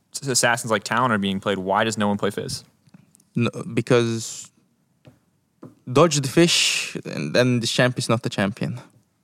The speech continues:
Speaker 2: That's
Speaker 1: It is
Speaker 2: the pro-
Speaker 1: funny to me that that assassin in our game has, like, one of the slowest skill shots is, like, the vast majority of his damage.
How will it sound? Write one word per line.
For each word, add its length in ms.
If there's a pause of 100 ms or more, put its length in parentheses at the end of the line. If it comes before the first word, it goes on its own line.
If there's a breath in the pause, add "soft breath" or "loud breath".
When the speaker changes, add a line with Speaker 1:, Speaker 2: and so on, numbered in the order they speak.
(180)
Speaker 2:
That's 160
Speaker 1:
It 40
is 60
Speaker 2:
the 80
pro- 100
Speaker 1:
funny 120
to 80
me 140
that 180 (420)
that 320
assassin 420
in 100
our 120
game 240
has, 160
like, 120
one 140
of 140
the 80
slowest 580
skill 380
shots 360
is, 160
like, 200
the 80
vast 300
majority 360
of 100
his 140
damage. 480